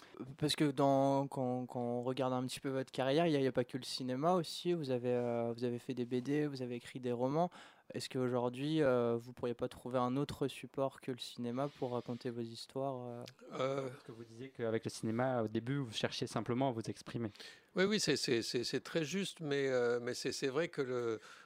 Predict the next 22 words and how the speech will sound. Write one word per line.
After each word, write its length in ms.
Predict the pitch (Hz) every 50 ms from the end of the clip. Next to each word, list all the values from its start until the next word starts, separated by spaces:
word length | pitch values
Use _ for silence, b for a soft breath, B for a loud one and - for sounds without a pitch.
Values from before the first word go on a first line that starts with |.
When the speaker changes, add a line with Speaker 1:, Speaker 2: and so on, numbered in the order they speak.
| B B -
Speaker 2:
le 120 | - 123
cinéma, 520 | 120 - - - - 139 131 131 143 151
c'est 100 | - -
vraiment 320 | 151 120 113 117 117 120 117
toute 220 | - - - -
ma 100 | 147 135
vie, 220 | 139 151 180 175 156
quoi. 260 | - - 135 131 127
C'est 160 | - - 127
ce 100 | - -
que 120 | - 123
j'aime, 260 | 101 117 123 123 123 117
euh, 120 | 113 110
par-dessus 420 | 95 - 113 110 113 117 - - 156
tout. 300 | - - 185 180 180 156
Alors 180 | 131 120 117
ça, 120 | - - 123
ça 140 | - - 120
me 140 | 113 117
plaît 260 | 110 - - 127 127 -
énormément 720 | - 156 143 147 147 135 123 135 127 123 131 135 135 139 139
de, 160 | 127 117 113